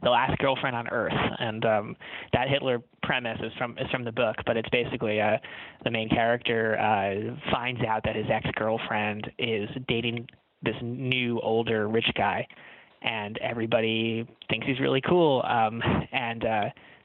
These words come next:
the main character, uh, Josh Greenberg, um, does not, uh, because it turns out the guy is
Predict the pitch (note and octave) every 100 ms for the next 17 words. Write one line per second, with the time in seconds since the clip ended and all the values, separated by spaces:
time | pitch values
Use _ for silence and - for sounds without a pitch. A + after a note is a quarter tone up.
0 | - A#2+ A2+ B2 A2+ A2 A#2 A2+ G#2 A#2+
1 | G#2+ - - A#2 A2+ G#2+ G#2 - - B2
2 | F#2+ F#2 C#3+ - - _ _ _ _ _
3 | - G2+ C3+ C3+ C3+ A#2+ G#2+ - B2+ G#2
4 | C#3+ - - C3 B2 C3 B2 A2 B2 A2
5 | G#2+ G#2